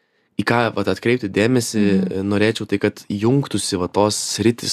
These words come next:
Speaker 1: skirtingos,
Speaker 2: Mhm.
Speaker 1: kad, kad, e, miško, e, draugai n-, ne vieni tą dalyką darytų, nes jie dar liks, e, dary-, darydami protestą sau.
Speaker 2: Taip.
Speaker 1: E, ka-, kas yra tiesiog, e, ne-, neverta nei jų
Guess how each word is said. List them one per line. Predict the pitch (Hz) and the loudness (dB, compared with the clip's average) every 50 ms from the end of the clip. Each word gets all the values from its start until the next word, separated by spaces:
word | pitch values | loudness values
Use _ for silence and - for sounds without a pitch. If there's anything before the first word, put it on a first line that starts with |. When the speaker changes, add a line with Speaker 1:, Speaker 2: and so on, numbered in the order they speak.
| - - | -4 -4
Speaker 1:
skirtingos, | - - - - - 208 190 - 190 196 190 | -6 -8 -6 -2 0 0 2 2 2 2 2
Speaker 2:
Mhm. | 190 | 0
Speaker 1:
kad, | 110 - - - - - - - - - | 0 -2 -4 -10 -18 -18 -18 -20 -20 -6
kad, | - - 104 - - 107 | -2 -2 -2 0 2 2
e, | 104 101 101 98 - | 2 4 2 2 0
miško, | - 98 98 104 117 - - - 127 | 0 0 2 2 2 0 0 0 0
e, | 110 101 95 67 95 101 98 98 | 2 2 2 2 2 2 2 2
draugai | 92 98 98 101 98 98 92 101 110 120 123 120 110 - - | 0 0 0 0 2 2 2 2 2 2 2 2 2 0 -2
n-, | 101 104 104 101 - - - 104 104 95 101 107 | -2 -2 0 -2 -2 -2 -2 0 0 2 2 2
ne | 110 107 104 | 2 2 2
vieni | 101 107 107 107 110 127 127 | 2 2 2 2 2 2 0
tą | 127 - 98 101 | 0 -2 -2 -2
dalyką | 98 101 95 98 117 117 - 104 | 0 0 0 0 0 0 0 0
darytų, | 98 95 101 117 120 - - 95 | 0 2 2 2 0 -2 -4 -2
nes | 95 101 101 - - - - - - - - - - _ _ | -2 -2 -2 -2 -6 -12 -16 -20 -20 -20 -20 -20 -20 _ _
jie | 98 113 117 117 | -2 0 0 2
dar | 110 120 113 | 0 0 0
liks, | 107 113 131 139 - - - - - - - - - - - | 2 0 0 -2 -2 -6 -6 -6 -8 -8 -10 -14 -12 -6 -2
e, | - 95 101 104 | 0 2 2 2
dary-, | 101 107 107 113 - | 2 2 2 2 2
darydami | - 113 107 117 123 127 117 110 98 | 2 2 2 2 2 4 2 2 0
protestą | - - 104 101 - 113 117 - - 98 | 0 -2 -2 0 0 0 0 -2 -4 -6
sau. | - - 113 110 110 98 95 - _ _ _ _ - | -4 -4 -2 0 0 0 -2 -4 _ _ _ _ -12
Speaker 2:
Taip. | - 175 165 170 - - - _ - | -12 -12 -10 -14 -18 -20 -20 _ -2
Speaker 1:
E, | - 101 98 98 98 98 95 95 - - - | 0 2 4 4 4 4 2 2 0 -4 -6
ka-, | - - 101 | -8 -10 -4
kas | - - 101 - - - | 0 0 0 0 0 -2
yra | 98 98 101 98 101 98 95 | 0 2 2 4 4 2 0
tiesiog, | - - - - 120 95 - - - - - | -2 -4 -2 0 0 0 -2 -6 -12 -14 -12
e, | - - - - - - - - - | -10 -8 -8 -8 -10 -12 -14 -14 -8
ne-, | - 98 104 - - | -4 -4 -2 -2 0
neverta | 104 110 110 127 127 123 113 101 | 0 2 2 2 0 -2 -2 -2
nei | 95 95 95 101 | -2 0 0 2
jų | 113 | 2